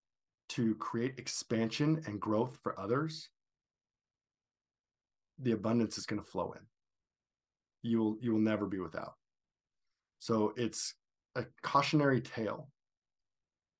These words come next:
As when we start seeing people come in, I get how easy it is to be like, "Okay, now I have 'em here and they're, my abundance is,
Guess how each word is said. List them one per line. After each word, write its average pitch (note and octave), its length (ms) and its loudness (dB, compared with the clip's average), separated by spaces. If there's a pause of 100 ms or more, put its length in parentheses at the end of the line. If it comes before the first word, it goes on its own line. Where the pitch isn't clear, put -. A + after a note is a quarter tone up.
(200)
As A2 280 0 (220)
when A#2 360 2
we A#2 140 0
start B2+ 400 -2
seeing C#3+ 420 4
people C3 300 -4
come A#2 300 -2
in, F3+ 260 4
I A#2+ 100 2
get D3+ 240 0
how B2+ 220 -2
easy C3+ 300 2
it A2+ 80 2
is G#2 140 0
to - 60 -10
be G#2+ 60 -2
like, G2 80 -6
"Okay, D3 240 0
now A#2+ 240 2
I B2 60 2
have A2 220 -2
'em D#3 100 4
here A#2+ 300 2
and A#2 140 0
they're, A2 180 -2 (320)
my A#2 100 0
abundance C3 500 4
is, B2+ 100 -4